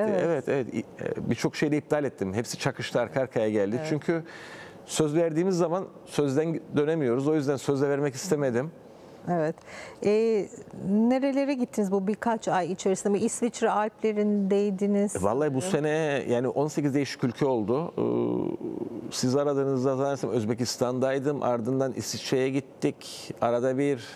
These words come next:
Speaker 2: e, Katar üzerinden Malezya'ya gidip Endonezya yapıp en son Suudi Arabistan'dan geldim buraya. Yani bayağı bir
Speaker 1: Yani baş
Speaker 2: döndük.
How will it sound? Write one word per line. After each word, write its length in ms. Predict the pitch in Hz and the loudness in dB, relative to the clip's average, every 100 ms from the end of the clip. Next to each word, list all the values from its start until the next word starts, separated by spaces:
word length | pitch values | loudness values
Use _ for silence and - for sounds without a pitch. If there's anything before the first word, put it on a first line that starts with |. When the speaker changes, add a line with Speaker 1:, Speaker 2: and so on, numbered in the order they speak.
| - | -2
Speaker 2:
e, 80 | 104 | -2
Katar 380 | - 127 135 | 0 0 0
üzerinden 640 | 135 139 123 127 127 127 131 | 0 2 2 2 2 2 0
Malezya'ya 560 | 123 123 135 135 131 127 | 0 2 2 2 2 2
gidip 280 | 117 107 | 0 0
Endonezya 460 | 117 120 131 139 131 | 0 2 2 2 0
yapıp 220 | 147 117 | 0 0
en 100 | 147 | 0
son 140 | 143 160 | 0 -2
Suudi 220 | 156 139 | 2 2
Arabistan'dan 1120 | 135 120 117 110 - - - - - - 117 | 0 0 -2 -2 -6 -16 -20 -20 -10 -2 0
geldim 340 | 110 98 87 90 | 2 2 0 0
buraya. 320 | 87 78 - - | 0 -2 -6 -4
Yani 260 | 95 101 101 | -2 0 0
bayağı 240 | 131 120 | 2 2
bir 60 | 131 | 0
Speaker 1:
Yani 300 | 151 170 175 | 0 -2 0
baş 140 | 185 | 0
Speaker 2:
döndük. 140 | 120 | 0